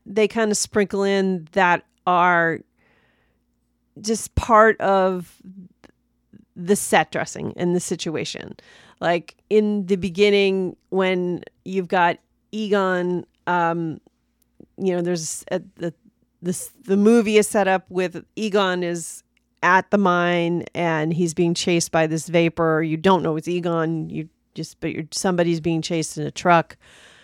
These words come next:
Um, truck crashes. He runs toward the house and he's trying to capture whatever the entity is b-, with another trap. Um, it turns out it's the,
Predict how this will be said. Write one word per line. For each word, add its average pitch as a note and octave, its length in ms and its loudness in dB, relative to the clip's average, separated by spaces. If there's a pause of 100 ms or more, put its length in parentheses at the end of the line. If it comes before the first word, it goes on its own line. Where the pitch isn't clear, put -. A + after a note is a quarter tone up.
(200)
Um, D#3+ 400 0
truck F#3 240 -2
crashes. F3 520 2
He E3+ 100 2
runs E3 320 0
toward D#3 240 -4
the D#3 60 -10
house E3 420 2
and D#3+ 100 -4
he's D#3 140 -8
trying D#3 480 -6
to - 140 -12
capture D#3 520 -4
whatever D3+ 320 -6
the D3 140 -6
entity D#3 480 -6
is D3 380 -6
b-, - 160 -16
with D#3+ 220 -8
another D3+ 280 -6
trap. D3 540 -2 (580)
Um, C#3 540 -2
it E3 160 -2
turns D#3 260 -2
out D3 180 0
it's C#3+ 220 -6
the, C#3+ 220 -8